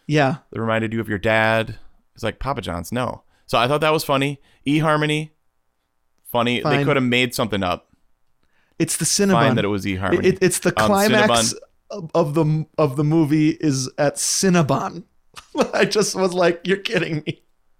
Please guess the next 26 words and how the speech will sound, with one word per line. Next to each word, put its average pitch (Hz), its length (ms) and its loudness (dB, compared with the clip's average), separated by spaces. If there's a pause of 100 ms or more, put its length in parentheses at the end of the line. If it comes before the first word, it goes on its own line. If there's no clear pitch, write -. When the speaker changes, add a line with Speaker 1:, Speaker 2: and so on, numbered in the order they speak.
(1040)
Speaker 2:
I, 131 220 -2 (260)
uh, 139 120 -6 (100)
that, 139 360 -6
what, 143 220 -2
okay. 127 260 0 (480)
What 113 160 -8
the, - 140 -8
okay, 107 220 -4
so 98 140 -8
stricken 117 360 -4
from 123 160 -4
the 120 80 0
record. 101 480 -4
They 104 120 -4
should 123 220 -4
have 123 100 -2
said, 101 340 -2 (100)
"Let's 101 340 -4
go 104 200 -2
have 92 520 -6 (580)
breakfast. - 840 -6 (220)
Speaker 1:
Yeah. 165 120 2
Speaker 2:
Take 117 220 -2
me 123 100 -2
to 113 80 0
coffee." 95 680 -4